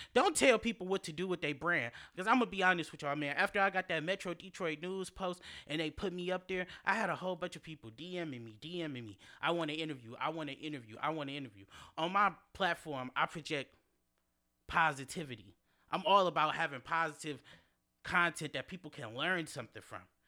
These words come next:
And, like, if your brand, I'm not into interviewing every rapper, everybody who got three thousand followers, everybody who,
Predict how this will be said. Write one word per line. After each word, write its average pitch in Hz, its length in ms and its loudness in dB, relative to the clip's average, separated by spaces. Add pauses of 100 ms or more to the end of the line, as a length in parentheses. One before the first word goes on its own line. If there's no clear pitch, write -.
(760)
And, 180 100 4
like, 170 200 2
if 151 120 -10
your 214 140 2
brand, 185 580 -2
I'm 196 140 2
not 196 280 2
into 175 400 -4 (180)
interviewing 170 640 -2
every 165 280 0
rapper, 151 360 2
everybody 160 460 0
who 165 120 -6
got 151 300 -2
three 170 180 -8
thousand 156 440 2
followers, 156 460 -4 (280)
everybody 156 520 -2
who, 147 280 -8